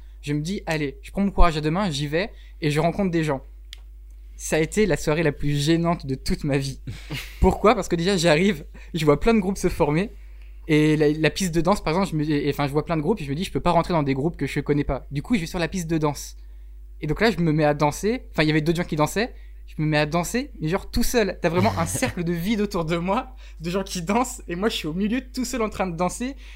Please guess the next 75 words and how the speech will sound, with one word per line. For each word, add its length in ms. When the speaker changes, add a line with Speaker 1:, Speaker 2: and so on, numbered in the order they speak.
Speaker 1:
je 60
suis 80
en 60
train 100
de 60
me 60
dire, « 200
Bon, 160
faut 140
peut-être 200
que 80
j'aille 160
parler 220
à 60
quelqu'un. » 480
Et 100
là 80
on 80
rentre 160
dans 80
ce 80
que 60
tu 120
disais, 180
Kensley. 440
Là 80
je 100
me 40
disais, « 240
F-, 160
faut 380
que 40
je 80
crée 160
de 40
l'interaction. » 640
Mais 140
j'osais 220
pas 100
y 80
aller, 140
je 60
suis 100
juste 100
là 140
à, 180
à 60
faire 160
ma 160
danse 320
nulle 240
de, 180
<laughs> « 60
Bon, 100
je 100
me 60
sens 240
seul, 340
peut-être 200
qu'il 80
faudrait 220
que 100
je 60
parle 200
à 60
quelqu'un 400
et 100
tout. » 220
Ça 140
a 40
duré 300
bien, 320
je 60
sais 100
pas, 260